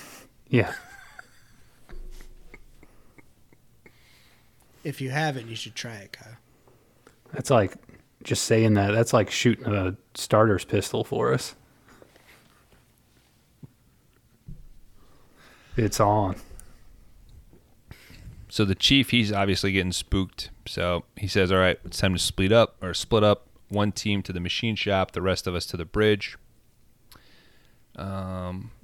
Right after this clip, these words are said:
Speaker 3: did you forget Famke Janssen was in this movie? 'Cause we cut to her waking up. She hears something in the pipe. She's getting a little freaked out. Um, but don't matter. She just pokes some wires and the door opens right up for her.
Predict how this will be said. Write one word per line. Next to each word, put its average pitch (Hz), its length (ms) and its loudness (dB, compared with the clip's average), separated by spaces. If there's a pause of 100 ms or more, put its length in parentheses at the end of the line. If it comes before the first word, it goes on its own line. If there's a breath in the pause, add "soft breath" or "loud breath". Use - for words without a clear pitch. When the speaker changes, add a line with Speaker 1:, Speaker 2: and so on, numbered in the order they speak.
(140)
Speaker 3:
did 92 240 -4
you 95 240 -4
forget 107 560 0
Famke 117 480 2
Janssen 117 480 2
was 120 160 4
in 117 100 4
this 120 200 2
movie? 123 360 2 (560)
'Cause 92 200 -4
we 92 80 -6
cut 101 240 0
to 92 100 -2
her 101 140 0
waking 101 340 -2
up. 95 240 0 (1200 soft breath)
She - 220 0
hears 104 240 2
something 104 300 0
in 104 100 0
the 107 80 0
pipe. 92 300 0
She's - 180 -4
getting 95 180 -4
a - 40 -2
little 98 140 -2
freaked - 360 -4
out. 87 300 0 (240)
Um, 90 460 -6 (120)
but 101 240 -2 (640)
don't 123 140 0
matter. 95 240 0
She - 160 -4
just 113 180 -2
pokes 98 260 -2
some 92 120 -6
wires 87 380 0
and 85 80 -4
the 80 40 -6
door 82 360 0 (320)
opens 82 360 -2
right 78 180 -2
up 76 140 -6
for 78 260 -4
her. - 60 -10